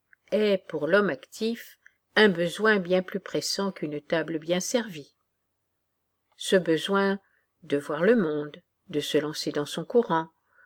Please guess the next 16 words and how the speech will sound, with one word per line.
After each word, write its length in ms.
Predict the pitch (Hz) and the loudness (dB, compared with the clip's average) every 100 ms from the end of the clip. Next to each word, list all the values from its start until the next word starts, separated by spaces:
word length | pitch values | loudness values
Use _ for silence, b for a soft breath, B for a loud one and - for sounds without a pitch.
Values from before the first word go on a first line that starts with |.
| b b b _ | b b b _
de 380 | 165 156 160 156 160 | 0 6 8 8 6
lutter 320 | 170 - 175 | 0 -2 -2
ses 220 | 180 - | 2 4
luttes, 460 | 262 208 202 - - _ _ _ | 4 2 -4 -12 -20 _ _ _
de 100 | - 160 | -2 -2
souffrir 520 | - 208 - 180 170 | 0 -2 4 4 4
ses 180 | - 180 | 0 -2
souffrances, 840 | - 247 - 185 185 - - - _ _ _ _ _ - | -2 -4 0 2 0 -6 -16 -18 _ _ _ _ _ 6
est 140 | 190 180 | 6 8
d'autant 400 | 214 294 302 277 | 6 6 4 -2
plus 200 | - 190 | 0 -2
pressant 640 | - 135 - - 180 196 | 0 -4 -2 0 2 0
pour 200 | - 165 | -2 0
la 140 | 147 | 0
jeune 320 | 143 143 214 202 | 0 0 0 0
génération. 800 | 147 139 139 143 - - 127 | -4 -6 -4 -6 -6 -6 -8